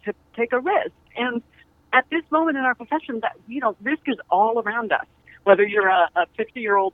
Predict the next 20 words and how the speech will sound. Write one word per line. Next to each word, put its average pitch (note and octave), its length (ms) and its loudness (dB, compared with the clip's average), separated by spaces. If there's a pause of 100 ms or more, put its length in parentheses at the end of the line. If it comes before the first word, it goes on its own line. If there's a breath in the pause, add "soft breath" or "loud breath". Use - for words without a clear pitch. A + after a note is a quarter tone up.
something G3 360 -8
practitioner F#3 580 0
like E3 200 0
me G#3 280 -2
or F3+ 240 4
a F3+ 60 0 (300)
recent G#3 360 -10
gradu-, G#3+ 300 -2 (100)
graduate, G#3+ 460 2 (380 soft breath)
our B3 180 8
profession D4 500 4
is E3+ 140 0 (180)
changing F#3+ 480 -2
and D#3+ 220 -8
changing G3+ 400 -4
rapidly. D3 500 2
And C#3+ 300 -2 (160)
if D#3 160 -8
we're F3+ 220 8
not A#3 240 10